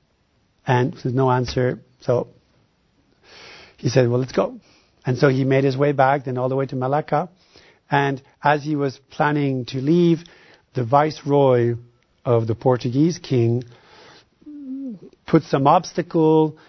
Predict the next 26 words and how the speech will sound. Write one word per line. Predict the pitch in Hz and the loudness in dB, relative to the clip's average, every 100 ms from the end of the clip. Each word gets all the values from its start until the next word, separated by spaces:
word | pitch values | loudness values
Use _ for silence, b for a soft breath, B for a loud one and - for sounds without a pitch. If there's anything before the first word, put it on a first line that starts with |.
| b | b
and | - 127 | -4 -2
he | 139 | 0
missed | 143 151 147 - - - B B _ | 2 2 2 -4 -16 -18 B B _
the, | 135 127 123 120 | 0 2 4 4
uh, | 117 117 | 4 2
the | 117 | -2
traveling | - 151 147 147 147 135 131 | -2 0 0 0 -2 -2 -4
season, | 117 - 151 143 143 143 | -6 -2 0 2 0 0
the, | 127 123 117 B - | 0 0 -2 B -6
the, | 139 | -2
the | 127 | 0
monsoon, | 127 139 143 127 - 147 139 135 | 2 2 2 -2 0 2 4 2
the, | |
the | 127 127 | 0 0
right | 127 143 143 | 2 0 0
moment. | 143 143 143 139 139 - B | 0 2 2 0 -2 -6 B
He | - | -8
got | 127 135 123 | 2 2 2
delayed. | 131 127 143 139 | -6 -2 0 0
He | 127 | 0
actually, | 139 143 113 B B _ | -2 -4 -6 B B _
Francis | - 143 135 127 - | 0 0 0 -4 -2
actually | 135 - 117 - | -6 -6 -12 -8
cursed | - 214 165 - - - b b _ | -2 0 0 -4 -14 -20 b b _
the | 131 | -4
viceroy | 117 143 147 - - 160 135 120 | 2 2 2 -4 -2 2 2 0